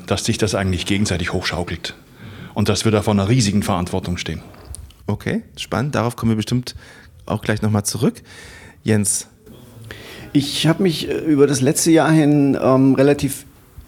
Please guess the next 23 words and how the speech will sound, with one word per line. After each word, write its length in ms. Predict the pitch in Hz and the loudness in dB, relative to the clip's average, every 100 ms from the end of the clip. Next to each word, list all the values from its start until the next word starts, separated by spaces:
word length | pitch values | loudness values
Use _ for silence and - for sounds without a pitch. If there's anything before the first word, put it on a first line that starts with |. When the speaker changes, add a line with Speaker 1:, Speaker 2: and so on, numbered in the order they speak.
| - - - | -20 -20 0
Speaker 3:
intensiv 800 | 160 180 185 165 143 147 147 - | 2 4 4 4 4 2 0 2
und 160 | 127 | 2
immer 240 | 131 143 120 | 4 4 4
wieder 360 | 147 160 160 | 2 4 4
beschäftigt 580 | 127 - 143 147 139 131 | 2 2 2 2 0 2
mit, 340 | 127 127 - | 2 2 -2
äh, 220 | 85 107 98 | 2 4 4
Webseitenfragen. 920 | - - 117 113 110 107 90 113 240 - - - - - | 2 4 2 2 -2 0 0 0 -2 -4 -14 -14 -10 0
Ähm, 480 | 127 127 127 123 - | 4 6 6 4 2
Metaplan 440 | 117 143 131 131 | 2 2 4 4
hat 140 | 127 107 | 4 6
einen, 340 | 123 123 123 | 6 6 6
einen 340 | 98 110 107 110 | 4 4 4 6
Blog, 360 | 123 202 - | 6 4 2
wo 140 | 139 123 | 2 6
wir, 380 | 120 120 98 110 | 6 6 4 4
ähm, 560 | 120 113 110 98 87 | 4 4 4 2 0
unsere 520 | 87 143 117 110 101 | 4 4 6 6 4
Inhalte, 680 | 80 123 160 143 151 151 147 | 4 4 6 6 4 6 4
unsere 300 | 110 117 117 | 6 6 6
Gedanken, 640 | 110 101 117 160 175 185 185 | 4 2 0 2 4 4 4
äh, 220 | 170 170 | 4 4
verbreiten. 680 | 165 147 147 151 185 196 | 2 2 4 4 4 2